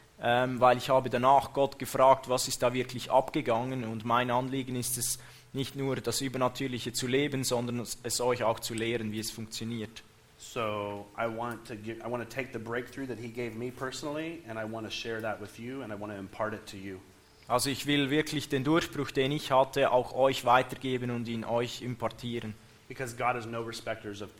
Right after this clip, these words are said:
Speaker 2: no respecter of persons. So my story, it can be your story.
Speaker 1: Weil Gott interessiert es nicht wirklich, ähm, die einzelnen Menschen, sondern, äh, also es interessiert ihn schon, aber, ähm, er,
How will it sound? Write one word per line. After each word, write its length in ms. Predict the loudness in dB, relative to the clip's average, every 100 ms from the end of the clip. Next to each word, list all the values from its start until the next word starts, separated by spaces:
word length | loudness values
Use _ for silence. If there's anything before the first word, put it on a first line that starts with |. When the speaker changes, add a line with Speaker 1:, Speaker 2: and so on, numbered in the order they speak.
| -16
Speaker 2:
no 160 | -10 -8
respecter 440 | -8 -6 -8 -8
of 120 | -14 -12
persons. 480 | -12 -12 -14 -16
So 300 | -12 -10 -10 -10 -18 -12
my 220 | -4 -4
story, 580 | -4 -4 -4 -4 -4 -8 -14 -20 -20 _ _ _ _ _ _ _ _ _ _ -20
it 140 | -14
can 180 | -10 -10
be 60 |
your 180 | -10 -10
story. 360 | -12 -14 -14 -16 -20 -20 -20 -20 -6
Speaker 1:
Weil 480 | 6 8 8 6 2 -4 -16 -4
Gott 300 | 6 8 8
interessiert 560 | 0 -2 -2 2 2 2
es 100 | -2
nicht 280 | -2 -2 0
wirklich, 500 | 0 0 -6 -4 2
ähm, 720 | 6 6 4 0 -4 -8 -4 6
die 80 |
einzelnen 440 | 8 8 2 -2 2
Menschen, 440 | 2 2 -2 -2
sondern, 500 | 0 0 0 -2 -2
äh, 440 | 2 2 2 0 -2 -10 -20 -10
also 220 | -6 -4 -4
es 140 | -6
interessiert 480 | -6 -8 -6 -6 -8
ihn 60 |
schon, 260 | -8 -6 -2
aber, 240 | -2 2
ähm, 260 | 2 2 0
er, 140 | -2